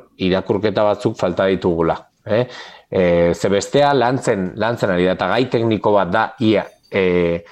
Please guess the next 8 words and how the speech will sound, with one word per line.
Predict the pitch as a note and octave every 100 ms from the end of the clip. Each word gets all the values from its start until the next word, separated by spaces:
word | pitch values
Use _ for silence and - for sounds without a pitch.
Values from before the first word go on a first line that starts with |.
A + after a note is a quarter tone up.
| - - _ _
bere | - F#2+ G2 F#2 G2 G#2
osotasunean, | G#2 G2 F2 - F2 F2+ F2
baina | F2 F2 F2+
beste | G#2 C#3+ C3
parte | A#2 - F2+
hau, | F#2+ C3 F#3+ -
teknologia | G2+ G2 A2+ B2+ A2+
seguruarena | G#2 F#2 A2 A#2+ A2 G2+ G2+ G2 F#2 F#2 G2 F#2 F2+